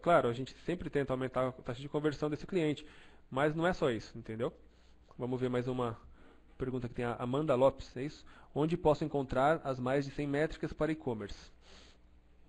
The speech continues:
Bom, naquela, naquela tela lá eu coloquei algumas, não sei quantas tinham lá, acho que umas quarenta K P Is, naquela tela que tava meio apagada. A gente pode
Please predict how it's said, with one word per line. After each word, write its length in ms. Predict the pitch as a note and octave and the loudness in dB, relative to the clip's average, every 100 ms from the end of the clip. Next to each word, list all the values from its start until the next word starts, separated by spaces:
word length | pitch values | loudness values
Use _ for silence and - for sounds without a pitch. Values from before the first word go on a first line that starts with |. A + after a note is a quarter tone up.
| - - - - | -20 -20 -20 6
Bom, 240 | D3 A#2 G#2 | 6 6 2
naquela, 560 | B2+ E3 E3 D#3 - - - | 0 6 8 8 4 -14 -10
naquela 320 | D3+ C#3 D#3 C#3+ | -6 2 4 6
tela 300 | D3 D3+ C#3 | 8 8 10
lá 100 | D3 | 6
eu 80 | |
coloquei 340 | D3 D#3+ D#3 D#3+ | 6 4 6 6
algumas, 680 | D3+ C#3 D#3+ G3 F3+ - - | 6 6 2 2 0 -6 -14
não 180 | D3+ D3+ | -6 -4
sei 180 | C3+ D3+ | 0 0
quantas 320 | D3+ C#3+ C3+ | 0 -2 -4
tinham 300 | - D3 C3+ | -4 -2 0
lá, 240 | C#3 E3 D#3+ | 2 4 2
acho 140 | - | 0
que 40 | |
umas 180 | C#3+ C3+ | -2 -4
quarenta 440 | - C#3+ C#3 C#3+ D3 | 4 4 6 2 -2
K 100 | C#3+ | -2
P 140 | D3 C3+ A#2 | 2 4 4
Is, 160 | G#2+ - - - - | -2 -12 -20 -20 -10
naquela 260 | A2+ B2 B2 | -4 -2 0
tela 180 | B2 | 0
que 60 | A#2 | 2
tava 180 | A#2+ A#2+ | 0 2
meio 120 | A#2+ | 0
apagada. 440 | - B2 A2 G2+ A2+ - - - - | 2 0 2 -2 -6 -20 -20 -20 -14
A 40 | B2+ | -8
gente 200 | A#2+ - | -8 0
pode 1000 | B2 B2 B2+ B2 B2 B2 A#2+ A2+ G#2+ | 6 6 6 2 4 4 2 2 0